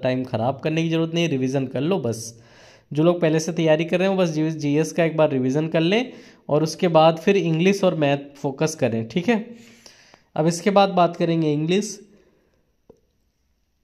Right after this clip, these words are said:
इंग्लिश में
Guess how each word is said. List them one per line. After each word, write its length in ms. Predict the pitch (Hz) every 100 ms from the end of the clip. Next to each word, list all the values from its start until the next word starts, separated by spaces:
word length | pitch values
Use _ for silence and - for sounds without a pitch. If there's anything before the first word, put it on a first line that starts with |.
| _ _ _ _ _ _ _ _ _ _ _ _ _ _ _ _ _ _ _ _ 156
इंग्लिश 480 | 151 180 240 233
में 400 | 196 156 165 -